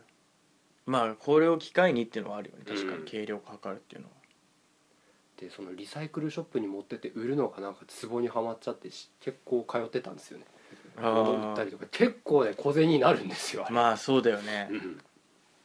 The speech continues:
Speaker 1: ちょっとうまいものも食えるなぐらいになるかもしれないもんね。
Speaker 2: なんで、おすすめです、リサイクルショップ。
Speaker 1: 捨てる快感みたいな。
Speaker 2: そうそうそうそう。多分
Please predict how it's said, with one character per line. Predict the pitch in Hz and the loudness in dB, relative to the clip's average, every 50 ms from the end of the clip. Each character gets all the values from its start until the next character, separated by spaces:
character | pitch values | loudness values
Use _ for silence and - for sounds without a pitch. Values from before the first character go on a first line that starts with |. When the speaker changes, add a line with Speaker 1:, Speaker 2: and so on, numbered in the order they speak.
| _ _ _ _ _ _ | _ _ _ _ _ _
Speaker 1:
ち | - 156 | -4 -4
ょ | |
っ | 151 | -2
と | 147 - 127 | 2 2 2
う | 120 | 4
ま | 127 139 | 4 4
い | 139 | 4
も | 131 120 | 4 2
の | 113 107 | 0 -2
も | 104 | -2
食 | - - 120 | 0 2 2
え | 120 | 4
る | 120 | 4
な | 117 117 113 | 2 2 2
ぐ | 113 | 2
ら | 117 113 | 2 2
い | 107 101 | 2 0
に | 101 | -4
な | 107 | -4
る | 110 107 | -6 -6
か | - | -8
も | - - | -12 -18
し | - | -18
れ | - | -18
な | 50 | -18
い | - | -18
も | - | -18
ん | - | -18
ね。 | - - _ _ _ _ _ _ - - - - - - _ _ _ _ _ - - - _ - - - _ _ _ - - _ _ _ _ _ - - - - - - 165 - - - - _ _ _ _ | -20 -20 _ _ _ _ _ _ -20 -20 -20 -20 -20 -20 _ _ _ _ _ -20 -20 -18 _ -16 -16 -16 _ _ _ -20 -20 _ _ _ _ _ -20 -20 -20 -18 -20 -20 -18 -16 -16 -16 -16 _ _ _ _
Speaker 2:
な | - 107 101 | -12 -12 -12
ん | 98 | -12
で、 | - - - - | -12 -16 -16 -12
お | 127 117 | -12 -12
す | 104 113 | -12 -12
す | 104 - | -12 -10
め | 113 107 101 | -8 -6 -6
で | 101 104 | -6 -8
す、 | - - - | -10 -12 -12
リ | 107 98 | -10 -8
サ | - 101 | -6 -6
イ | 95 | -6
ク | - 110 | -6 -8
ル | 98 | -10
シ | 85 - | -10 -10
ョ | 95 | -12
ッ | 92 | -14
プ。 | - - - - | -14 -18 -18 -14
Speaker 1:
捨 | - - - - | -12 -10 -4 2
て | 156 147 | 4 6
る | 143 143 143 139 | 6 6 4 4
快 | - 139 135 127 | 6 6 6 6
感 | 127 127 117 113 | 6 4 2 2
み | 117 - | 2 -2
た | 95 - | -2 -2
い | - | -6
な。 | - | -10
Speaker 2:
そ | - - - 107 | -16 -14 -12 -12
う | 98 - - | -12 -12 -14
そ | - | -18
う | - - | -16 -16
そ | - 87 | -18 -18
う | - - | -18 -20
そ | - | -20
う。 | - - - - _ - - - - | -20 -20 -20 -20 _ -20 -20 -10 -6
多 | - 208 | -6 -4
分 | 170 127 | -4 -6